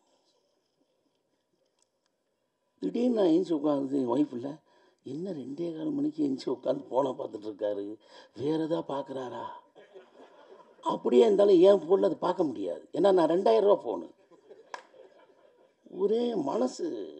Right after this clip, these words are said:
நல்ல தூக்கமா இருந்ததுங்க. என் தூக்கத்தையே அவன் கெடுத்துட்டான்.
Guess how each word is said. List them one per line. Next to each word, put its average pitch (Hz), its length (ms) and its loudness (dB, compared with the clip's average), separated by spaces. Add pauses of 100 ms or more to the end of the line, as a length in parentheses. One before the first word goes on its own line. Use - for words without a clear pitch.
(200)
நல்ல 285 580 10
தூக்கமா 147 380 2
இருந்ததுங்க. 87 380 -10 (2250)
என் 104 280 -6
தூக்கத்தையே 147 400 -2
அவன் 120 140 -6
கெடுத்துட்டான். - 500 -16